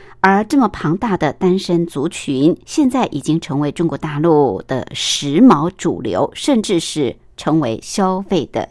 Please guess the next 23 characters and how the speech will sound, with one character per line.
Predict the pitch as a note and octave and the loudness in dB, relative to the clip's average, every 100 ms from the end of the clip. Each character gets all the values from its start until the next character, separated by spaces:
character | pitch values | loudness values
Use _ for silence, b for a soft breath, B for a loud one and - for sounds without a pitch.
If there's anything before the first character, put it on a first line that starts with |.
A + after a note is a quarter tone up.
| - | -12
新 | - D#3+ D#3 D3+ | -10 -6 -4 -2
力 | D#3 - - | -4 -6 -8
军。 | D#3 D#3+ - - _ _ B B B B B - | 0 0 0 -10 _ _ B B B B B 0
本 | G#3+ | 2
来 | G#3+ G#3 A3+ D4 B3+ - - | 4 2 4 2 0 -6 4
空 | E4 E4+ | 6 8
巢 | - E3+ | 6 2
青 | - G#3+ | 2 2
年 | G#3 D#3+ C#3+ D#3+ G3 B B | 4 4 4 2 0 B B
是 | - - | -10 -6
以 | - E3+ D3 - | 0 2 2 -2
空 | A#3+ A3+ | 0 0
巢 | A3+ - C#3+ C#3+ - | 0 0 2 2 -4
老 | - D#3 C3+ | 2 4 4
人 | C#3 C3 C#3+ - - | 0 -2 -2 -2 -6
来 | C#3 C3+ | -4 -4
反 | - C3 C3 | -2 -4 -2
讽 | - F#3+ - - | 2 2 2 -6
这 | A#3 D#3+ | -2 -2
群 | - - B2 - - | -4 -4 -4 -4 0
年 | D3+ B2 C#3+ | 0 0 -4
轻 | - D#3+ | -2 -2
人， | A2 A2+ | -2 -6